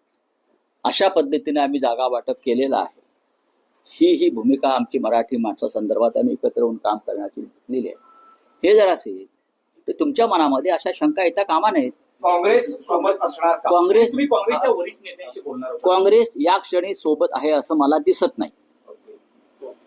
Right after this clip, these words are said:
Speaker 1: मी तुम्हाला मागे म्हणालो की बिहारच्या निकालानंतर त्यांच्यामध्ये आत्मविश्वास वाढलेला आहे. ते मागे म्हणालो,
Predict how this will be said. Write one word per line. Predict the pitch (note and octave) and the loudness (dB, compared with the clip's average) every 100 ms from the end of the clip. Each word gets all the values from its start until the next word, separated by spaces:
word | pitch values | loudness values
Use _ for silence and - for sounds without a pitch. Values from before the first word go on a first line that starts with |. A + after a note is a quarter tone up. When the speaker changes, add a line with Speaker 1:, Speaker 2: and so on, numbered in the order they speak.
| _ _ | _ _
Speaker 1:
मी | - | -2
तुम्हाला | F4+ E3 F3+ F3+ | 0 0 0 2
मागे | E3 F#3 | 0 -2
म्हणालो | G3 F#3+ | -2 0
की | F#3 - | 0 0
बिहारच्या | C#3+ C#3+ F3+ - F#3 | 0 2 0 0 2
निकालानंतर | D#3+ D#3+ D#3 D#3 D3 C#3+ | 2 2 2 4 2 2
त्यांच्यामध्ये | F3+ C3+ B2 D#3 D3+ D3+ | -2 -4 -2 -2 0 -2
आत्मविश्वास | - C#3+ C3+ - D3 - | -2 -2 -2 0 -2 0
वाढलेला | G2+ G2+ A2 | -4 -4 -8
आहे. | - _ _ _ _ _ - - _ _ - - - | -10 _ _ _ _ _ -20 -20 _ _ -20 -10 0
ते | |
मागे | C3+ C3+ D#3 | 2 4 4
म्हणालो, | - F#3 - | 2 -4 -6